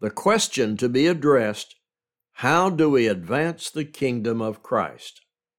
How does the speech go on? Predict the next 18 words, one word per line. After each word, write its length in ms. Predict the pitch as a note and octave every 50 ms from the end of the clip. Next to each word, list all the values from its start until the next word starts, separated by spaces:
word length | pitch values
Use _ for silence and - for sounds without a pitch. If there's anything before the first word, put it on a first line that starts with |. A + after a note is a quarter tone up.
| _ _ _ _ _ _ _ - - _ _ _ _ _ _ _ _ _ _ _
Thank 280 | - - G3 G#3 F#3+ -
you 160 | D#3 C3+ A2+
for 160 | G2 - G#2+
being 320 | G2 G2 A2 G#2 F#2+ F#2 F#2
with 240 | G2+ A2 G#2 - -
us. 240 | C3+ D#3 D#3+ -
I'm 220 | A#2+ G2 F#2+ G2 F#2+
Warren 380 | F#2+ G#2 A2 G#2 G#2 G2 F#2+
Berkeley 480 | E2+ A2 B2+ D3 D#3 - - E3+ E3+ F3
with 300 | D#3 A2+ G2+ F#2 E2 -
the 100 | E2+ E2
Laurel 400 | E2+ F2+ G2 A#2+ C#3+ F3 F3+ D#3
Heights 400 | A2+ A#2+ C3 C#3 B2+ - - -
Church 420 | - - C3 A2+ G#2 G2+ - -
of 140 | G#2+ G2+ -
Christ. 520 | - - F#2+ D#2+ C#2+ B1+ - - - - - _ _ _ _ _ _ _ _ _ _ _ _ _ _ _ _ _ _ _ _ _ _ _ _
The 100 | - B2
question, 720 | A2+ - - - G3+ G3+ F#3+ - - - G#2 E2 D2 C#2+